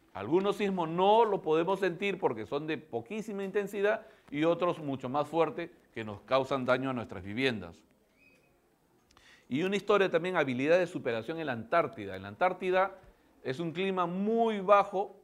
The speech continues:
y hace mucho frío. Y cómo estos animalitos pueden sobrevivir, pueden vivir tranquilos en ese, en ese sitio, en ese lugar. Y también les habla sobre las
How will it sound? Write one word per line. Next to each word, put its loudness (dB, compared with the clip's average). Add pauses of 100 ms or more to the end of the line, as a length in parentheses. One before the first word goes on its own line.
(300)
y -4
hace -4
mucho 0
frío. 0 (440)
Y -8
cómo 8
estos -2
animalitos -2 (100)
pueden 0
sobrevivir, -2 (120)
pueden -2
vivir -2
tranquilos -2 (360)
en -6
ese, -4 (160)
en -6
ese -4
sitio, -4
en -6
ese -4
lugar. 4 (920)
Y 0
también 4 (220)
les -2
habla 6
sobre 2 (200)
las -4